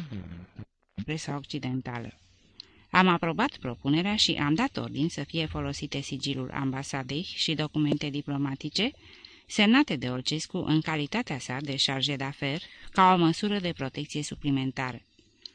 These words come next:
După ce am rezolvat problema camionului, am trimis o scurtă telegramă lui Ceaușescu. Întâlnirea cu Anet, negativă.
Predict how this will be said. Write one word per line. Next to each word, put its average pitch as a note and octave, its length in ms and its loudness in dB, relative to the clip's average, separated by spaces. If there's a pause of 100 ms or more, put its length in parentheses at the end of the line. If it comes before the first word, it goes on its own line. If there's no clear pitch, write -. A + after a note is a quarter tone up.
(280)
După B3 280 6
ce D3 120 0
am C3+ 100 2
rezolvat C3+ 460 -2
problema C#3+ 520 0
camionului, C#3+ 800 2
am F3+ 180 4
trimis F3 340 2
o D#3+ 80 -6
scurtă - 420 -4
telegramă C3+ 560 -2
lui D3 180 0
Ceaușescu. C#3+ 720 -4 (640)
Întâlnirea F#3 600 8
cu - 140 -2
Anet, B2+ 440 0
negativă. D#3+ 800 0